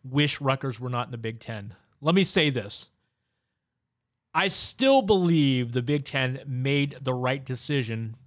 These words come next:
bringing Rutgers and Maryland into the league. They got out of this what they were looking to get out of it. They got the D C and the New York City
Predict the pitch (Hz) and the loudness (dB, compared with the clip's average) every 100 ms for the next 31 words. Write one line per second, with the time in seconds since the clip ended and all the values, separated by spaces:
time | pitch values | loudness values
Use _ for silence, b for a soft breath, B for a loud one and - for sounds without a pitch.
0 | - 135 147 147 139 131 131 156 120 135 | -4 0 2 2 0 0 0 -4 -2 -2
1 | 123 123 113 127 - 151 156 - 196 165 | 0 0 -2 -6 -6 -2 -2 -2 0 2
2 | 160 170 127 113 - _ _ _ _ _ | 2 2 2 -2 -12 _ _ _ _ _
3 | _ _ _ _ - 170 214 269 - 180 | _ _ _ _ -2 2 4 2 2 4
4 | 208 175 170 - - 160 151 170 165 151 | 6 6 4 2 -4 -2 2 4 4 2
5 | 143 139 131 139 143 131 117 120 113 110 | 0 0 0 0 0 -4 -2 -2 -2 -4
6 | 101 - _ _ _ _ _ _ _ _ | -8 -14 _ _ _ _ _ _ _ _
7 | _ _ 143 147 160 151 123 170 196 190 | _ _ -2 2 2 0 2 4 4 2
8 | 190 180 180 147 147 139 139 151 147 - | 2 2 2 0 0 2 4 4 2 0
9 | 147 135 127 | -2 0 0